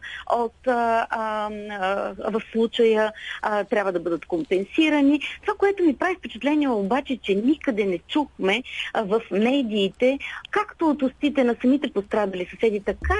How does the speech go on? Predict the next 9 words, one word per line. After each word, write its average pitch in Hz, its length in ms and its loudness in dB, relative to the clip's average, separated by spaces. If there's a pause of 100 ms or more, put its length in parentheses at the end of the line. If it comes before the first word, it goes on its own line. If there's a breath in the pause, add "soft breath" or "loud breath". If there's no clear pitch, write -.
и 339 40 4
от 269 140 0
анализатори 202 800 0 (300 loud breath)
или 349 540 6 (100)
от, 247 380 0
а, 220 320 2
медийни, 190 960 0
а, 170 260 -2 (260 loud breath)
а, 185 240 0